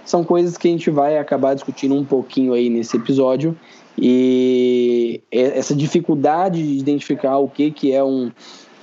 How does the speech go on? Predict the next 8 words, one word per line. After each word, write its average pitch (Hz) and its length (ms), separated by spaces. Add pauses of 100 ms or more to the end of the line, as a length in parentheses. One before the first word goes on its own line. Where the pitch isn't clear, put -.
(140)
uma 127 200
espécie, 139 640
ela 143 200
traz 143 240
alguns 143 320
problemas 139 460
pra 151 180
gente. 120 360